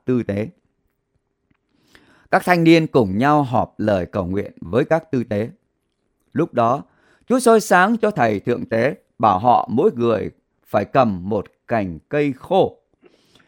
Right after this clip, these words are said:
Cầu xin Chúa tỏ ý Ngài chọn ai. Biết Đức Nữ Maria là người có duyên sắc, có tài sản, nhất là có đức hạnh tuyệt vời,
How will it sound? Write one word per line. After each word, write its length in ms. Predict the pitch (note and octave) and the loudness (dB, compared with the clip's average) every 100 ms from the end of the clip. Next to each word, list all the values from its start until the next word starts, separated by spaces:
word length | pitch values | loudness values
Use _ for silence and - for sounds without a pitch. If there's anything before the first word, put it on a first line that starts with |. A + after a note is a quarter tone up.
| _ _ - | _ _ -2
Cầu 280 | D3 D#3+ D#3 | 4 4 4
xin 240 | A3+ A3 | 0 0
Chúa 320 | E3 E3+ A#3+ B3+ | 2 4 4 2
tỏ 180 | C#3 G2 | 2 2
ý 460 | G#2+ B2+ D#3+ G#3 D#3+ | 2 0 0 -2 -8
Ngài 400 | G2+ A2+ G2+ E2+ - | -6 -4 -4 -8 -10
chọn 200 | - G2 - - | -6 -6 -8 -6
ai. 260 | C3+ B2+ F#2+ _ _ _ _ _ _ _ _ _ _ _ _ - | -4 -4 -8 _ _ _ _ _ _ _ _ _ _ _ _ 2
Biết 420 | D#3 B3+ - _ - | 4 4 0 _ -2
Đức 180 | A3 | 0
Nữ 180 | F#3 F3+ | 2 4
Maria 640 | A3+ G#3 G#3+ G3+ G3+ G3 F#3+ | 6 4 4 4 6 6 6
là 180 | A#2+ | 4
người 320 | A2 A2+ G#2+ G2 | 4 2 2 0
có 160 | F3+ | -2
duyên 260 | F3 G3+ F3+ | 2 2 4
sắc, 220 | A3+ A3+ _ - _ _ | 2 0 _ -20 _ _
có 100 | - | -6
tài 320 | G#3+ A2+ G2+ E2+ | -4 -4 -6 -6
sản, 320 | - G#2+ - _ _ _ _ _ - | -4 -6 -6 _ _ _ _ _ -2
nhất 180 | F#3+ - | -2 -2
là 220 | G2+ G2+ | -4 -4
có 160 | - E3 | 0 0
đức 220 | A3+ - | -2 -2
hạnh 220 | A#2+ - - | -4 -4 -4
tuyệt 220 | A#2+ - - | -4 -4 -2
vời, 220 | G#2+ | -2